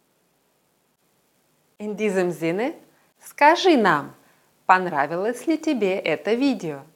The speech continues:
Sag uns, ob dir das Video gefallen hat. Wenn du testen möchtest, wie gut du den Unterschied zwischen говорить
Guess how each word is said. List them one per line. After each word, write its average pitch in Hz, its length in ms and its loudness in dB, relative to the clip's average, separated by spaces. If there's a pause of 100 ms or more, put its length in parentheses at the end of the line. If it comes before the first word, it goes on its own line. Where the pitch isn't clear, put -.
(680)
Sag 381 400 2
uns, 233 340 -8 (320)
ob 330 180 -2
dir 233 140 0
das 240 300 0
Video 170 320 -4
gefallen 240 680 0
hat. 139 160 -10 (800)
Wenn 190 220 0
du 165 100 -6
testen 269 640 0
möchtest, 233 480 -2 (260)
wie 190 200 -2
gut 240 440 -4
du 190 80 0
den 170 240 -4
Unterschied 185 760 -6
zwischen 175 480 -4 (300)
говорить 175 760 0